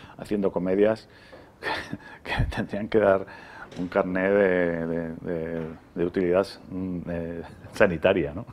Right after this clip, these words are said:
<laughs> Porque llevamos muchos años haciendo, haciendo pasar a la gente buenos ratos y ahora se necesita más que nunca.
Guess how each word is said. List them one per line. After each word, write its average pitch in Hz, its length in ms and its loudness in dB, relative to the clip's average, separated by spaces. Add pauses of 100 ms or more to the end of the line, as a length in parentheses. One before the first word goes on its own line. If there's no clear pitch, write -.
(140)
<laughs> - 640 -10
Porque 98 280 2
llevamos 82 420 0
muchos 90 360 -2
años 92 320 0
haciendo, 82 840 -4
haciendo 98 480 -4
pasar 98 260 2
a 92 80 6
la 90 100 2
gente 92 260 -2
buenos 90 320 2
ratos 90 420 -2 (540)
y 87 440 0
ahora 82 420 0
se 85 160 -10
necesita 92 500 -2
más 90 180 -2
que - 120 -8
nunca. 85 300 -8